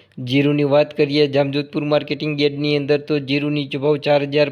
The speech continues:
પાંચસો અગિયારથી ઊંચો ભાવ ચાર હજાર નવસો ને એકાવન રૂપિયા. તો આ હતા આપણે રાજકોટ અને જામજોધપુર માર્કેટિંગ યાર્ડના બજાર ભાવ. જો હજી કોઈ ચેનલને સબસ્ક્રાઇબ ના કરી હોય તો નીચે આપેલ કાળા કલરનું સબસ્ક્રાઇબ બટન દબાવી ચેનલને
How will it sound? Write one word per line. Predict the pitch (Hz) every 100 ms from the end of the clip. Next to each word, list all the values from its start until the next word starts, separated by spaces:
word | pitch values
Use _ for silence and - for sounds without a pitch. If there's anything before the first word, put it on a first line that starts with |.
| 139
પાંચસો | 143 139 - 156 143
અગિયારથી | 147 143 165 170 214
ઊંચો | 214 185
ભાવ | 131 139 131
ચાર | 143 139 147
હજાર | 202
નવસો | 233 156 127 - 135
ને | 117 117 113
એકાવન | 113 127 131 135
રૂપિયા. | 139 151 185 - - _ _ _ _ _ -
તો | 165
આ | 180 196
હતા | 196 202
આપણે | 208 208 202
રાજકોટ | 156 147 - 147 175
અને | 143
જામજોધપુર | 127 135 135 135 139 190 208
માર્કેટિંગ | 156 - 127 170 208
યાર્ડના | 147 117 117 113
બજાર | 113 110 117 104
ભાવ. | 139 214 - - _ -
જો | 131 170
હજી | 185
કોઈ | 202 202
ચેનલને | 202 208 208
સબસ્ક્રાઇબ | 208 170 127 - 139 139 143
ના | 202 202
કરી | 156 120
હોય | 117 120
તો | 135
નીચે | 127 135 175
આપેલ | 185 185 196
કાળા | 202 156 151
કલરનું | 151 165 185 208
સબસ્ક્રાઇબ | 175 135 - 131 127
બટન | 123 135 135
દબાવી | 190 196 131 113 - _ -
ચેનલને | 135 135 135